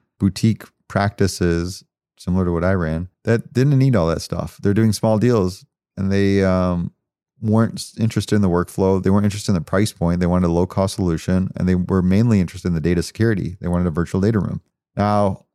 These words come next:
we have the technology within our product. And the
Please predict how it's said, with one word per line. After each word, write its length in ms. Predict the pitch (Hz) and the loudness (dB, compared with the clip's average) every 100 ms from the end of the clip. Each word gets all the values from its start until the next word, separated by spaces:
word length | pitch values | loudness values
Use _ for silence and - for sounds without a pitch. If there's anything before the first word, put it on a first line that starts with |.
| _ _ | _ _
we 200 | - 143 | -2 0
have 600 | 127 90 131 135 113 104 92 | 0 0 0 0 0 0 -2
the 80 | |
technology 760 | 90 101 92 107 123 101 85 92 | -2 -2 0 0 0 0 0 0
within 260 | 90 85 | 0 0
our 100 | 90 | -2
product. 560 | 95 131 135 - - _ _ _ | 0 0 0 -2 -8 _ _ _
And 120 | - | -2
the 180 | 95 98 | 0 0